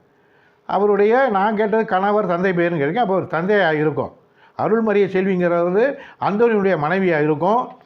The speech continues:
அவங்க அப்பா ராயப்பன். இந்த ராயப்பன் வச்சு தான் நான் கண்டுபிடிச்சேன். ராயப்பன் என்பவருக்கு மகள்,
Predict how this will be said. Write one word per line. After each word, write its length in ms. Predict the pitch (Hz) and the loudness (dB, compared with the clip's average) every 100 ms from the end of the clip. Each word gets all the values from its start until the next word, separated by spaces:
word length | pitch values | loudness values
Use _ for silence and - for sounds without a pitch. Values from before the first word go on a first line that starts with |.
| _ _ | _ _
அவங்க 280 | 143 165 151 | -4 -2 -2
அப்பா 300 | 151 214 156 | -2 -2 0
ராயப்பன். 540 | 160 170 160 165 113 - _ _ | 0 0 -2 -4 -8 -14 _ _
இந்த 160 | - 135 | -8 -4
ராயப்பன் 340 | 131 214 214 | -2 -2 0
வச்சு 200 | 208 190 | -2 -2
தான் 100 | 208 | -4
நான் 20 | 170 | -2
கண்டுபிடிச்சேன். 400 | 165 156 117 - _ _ _ _ _ | -4 -4 -6 -12 _ _ _ _ _
ராயப்பன் 460 | 156 175 190 180 180 | -2 0 0 -2 -4
என்பவருக்கு 680 | 151 147 143 139 214 247 _ | -2 -2 -2 -2 -6 -8 _
மகள், 460 | 123 147 196 240 | -6 -4 -4 -6